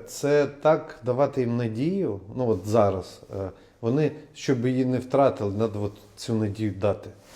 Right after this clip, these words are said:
Бо коли от вже нема розуміння от того майбутнього горизонту планування, воно ще дуже вганяє в якісь от такі думки, просто заповнює простір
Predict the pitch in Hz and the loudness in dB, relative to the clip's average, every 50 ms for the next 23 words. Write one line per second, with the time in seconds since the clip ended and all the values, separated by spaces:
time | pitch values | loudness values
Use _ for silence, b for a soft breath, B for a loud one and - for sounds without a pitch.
0 | B B B B B B B - 110 101 107 110 107 107 107 107 107 107 104 101 | B B B B B B B -10 -4 -2 0 2 2 2 2 2 2 2 0 0
1 | 98 98 - - 117 113 123 120 117 113 113 - - - - - 107 104 104 123 | -2 -4 -2 0 0 2 2 2 0 0 -2 -6 -12 -20 -16 -12 -10 -4 0 4
2 | 123 117 113 110 110 110 - - - - - - _ _ _ _ - 135 117 117 | 6 8 8 6 6 2 -4 -12 -18 -20 -20 -20 _ _ _ _ -10 -4 -2 0
3 | 117 123 131 131 127 120 113 101 104 110 113 123 127 120 113 107 107 104 104 104 | 0 2 4 4 4 4 2 2 0 0 0 0 0 0 0 0 0 -2 -4 -4
4 | - 123 110 101 107 98 98 101 101 98 110 123 123 117 104 95 98 92 107 117 | -2 -2 0 0 0 0 0 -2 -2 -2 -4 -4 -4 -4 -6 -6 -4 -2 0 0
5 | 113 110 104 120 127 117 104 - 113 - - 123 113 104 104 107 101 104 131 156 | 0 0 2 2 0 0 0 -2 -6 -4 0 0 0 2 0 0 0 2 2 2
6 | 175 165 143 113 107 101 B B B B B B B B B 117 113 120 131 135 | 2 0 0 -2 -4 -6 B B B B B B B B B -8 -6 -2 -2 0
7 | 131 120 113 107 104 104 - - - - 113 110 104 107 123 120 107 113 104 92 | 2 2 0 0 -2 -6 -10 -10 -10 -10 -8 -8 -6 -6 -6 -4 -4 -4 -4 -2
8 | 92 101 104 101 101 101 98 98 98 95 90 95 90 - - - 98 - - - | -2 -2 -2 0 -2 -2 -2 -2 -2 -4 -4 -6 -8 -8 -10 -10 -12 -10 -12 -14
9 | 95 - - - - - 113 101 98 98 113 110 110 107 107 - - 143 143 131 | -14 -14 -16 -16 -6 -6 -6 -4 -4 -4 -2 -2 -2 -2 -4 -6 -4 -2 -2 -2
10 | 139 - 113 113 110 - - - 110 95 101 101 - - 127 120 113 110 110 107 | -2 0 0 0 0 0 -4 -6 -4 -4 -4 -4 -2 -2 0 0 0 0 0 0
11 | 104 101 92 - - 117 120 113 117 - - 104 | 0 -2 -2 -2 -2 -2 -2 -2 -6 -6 -6 -6